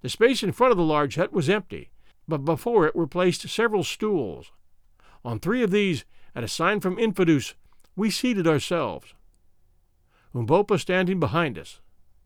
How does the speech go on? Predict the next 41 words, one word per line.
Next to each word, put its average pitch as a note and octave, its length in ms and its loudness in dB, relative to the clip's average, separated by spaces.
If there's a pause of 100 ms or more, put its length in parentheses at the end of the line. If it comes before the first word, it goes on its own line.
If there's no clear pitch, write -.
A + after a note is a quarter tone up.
(920)
As F3+ 240 2
for - 180 -4
Infadoos, C#3 600 0 (220)
he G#3+ 160 -2
took B3+ 180 -2
up F3 140 0
a D#3+ 80 0
position D3+ 440 -2
by E3 120 4
the D#3+ 120 0
door E3 260 2
of F3 80 -4
the D3+ 100 0
hut. E3 320 -2 (1300)
And A#2+ 100 -10
so E3+ 160 0
we A#3 160 0
waited G#3 360 4
for F3+ 80 0
ten G#3+ 260 -2
minutes G3+ 260 0
or E3+ 60 2
more D#3+ 240 2
in D#3 80 2
the C#3+ 80 0
midst F3+ 420 0
of C#3+ 120 -2
a C3 60 -2
dead E3 300 -2
silence, D3 580 -2 (320)
but G#3+ 200 0
conscious D#3+ 420 2
that D#3+ 160 0
we E3+ 120 4
were G3 120 6
the F3+ 160 2
object E3 640 0
of D#3+ 100 -4
the C#3 80 -2
concentrated G3 800 -2
gaze E3 440 4